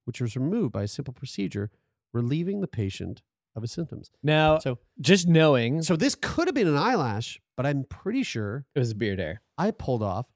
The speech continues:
Speaker 1: some beard hair that sucked it in due to negative pressure created in the canaliculus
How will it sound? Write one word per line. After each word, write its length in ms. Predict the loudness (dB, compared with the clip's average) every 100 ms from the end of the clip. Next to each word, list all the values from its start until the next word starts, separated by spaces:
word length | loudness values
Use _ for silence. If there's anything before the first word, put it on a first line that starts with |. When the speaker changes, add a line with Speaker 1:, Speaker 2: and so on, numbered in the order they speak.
| _ _
Speaker 1:
some 260 | -2 -2 -2
beard 300 | -4 -2 -2
hair 400 | -4 -4 -4 -8 _ _ _
that 140 | -10 -6
sucked 560 | -6 -2 0 0 0
it 100 | 0
in 360 | 2 2 0 -2 -2
due 100 | 0
to 60 |
negative 400 | 0 0 0 -2
pressure 320 | -2 -4 -4 -8
created 460 | -4 -2 0 -2
in 140 | -4 -4
the 80 |
canaliculus 1120 | -6 -8 -4 0 0 0 -4 -2 -2 -2 -6